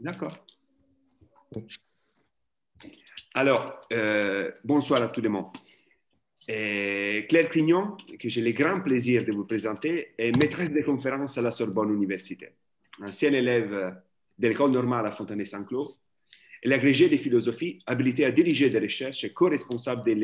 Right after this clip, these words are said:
l'initiative humaniste biomédicale et responsable du master humanité biomédicale à la Sorbonne.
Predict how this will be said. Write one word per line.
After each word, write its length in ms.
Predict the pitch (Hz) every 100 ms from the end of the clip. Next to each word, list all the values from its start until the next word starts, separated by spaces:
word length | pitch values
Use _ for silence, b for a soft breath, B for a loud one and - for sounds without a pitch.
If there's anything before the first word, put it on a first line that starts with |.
| 104 101 107
l'initiative 480 | 123 156 - 123 147
humaniste 480 | 127 123 135 147 131
biomédicale 880 | 104 180 151 123 120 139 147 143 -
et 60 |
responsable 680 | 107 175 - 127 - 127 113
du 80 | 107
master 580 | 120 117 - 151 127 117
humanité 520 | 147 135 123 120 131
biomédicale 760 | 110 107 135 120 110 113 101 90 -
à 40 | 98
la 60 |
Sorbonne. 340 | 92 92 -